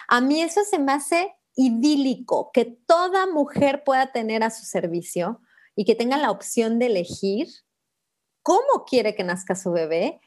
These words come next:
y que se respete este momento de decir, "Yo necesito, yo quiero lograr, en, voy a poner todo lo que está de mí para ne-, tener un nacimiento mamífero, porque soy un animal y puedo parir, y puedo tener un nacimiento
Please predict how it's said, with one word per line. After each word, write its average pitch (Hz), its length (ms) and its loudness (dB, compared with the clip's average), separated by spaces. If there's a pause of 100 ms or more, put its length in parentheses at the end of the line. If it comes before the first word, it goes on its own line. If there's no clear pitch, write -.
(160)
y 196 160 -4
que 220 120 4
se 226 180 0
respete 254 540 0
este 370 220 0
momento 262 480 0
de 277 120 0
decir, 254 500 -2 (440)
"Yo 233 240 2
necesito, 320 680 0
yo 320 240 0
quiero 370 260 4
lograr, 254 680 2
en, 226 280 0 (280)
voy 233 240 4
a 277 100 2
poner 240 340 -4
todo 302 220 6
lo 330 160 -2
que 254 80 0
está 233 240 2
de 240 140 -2
mí 233 340 -2
para 233 320 2
ne-, 233 160 2
tener 247 320 0
un 370 80 0
nacimiento 359 540 2 (400)
mamífero, 277 640 2
porque 254 240 -2
soy 359 160 2
un 403 100 0
animal 311 380 0
y 349 60 -4
puedo 349 220 0
parir, 294 540 0 (340)
y 247 120 0
puedo 294 240 4
tener 285 200 0
un 294 100 0
nacimiento 254 680 0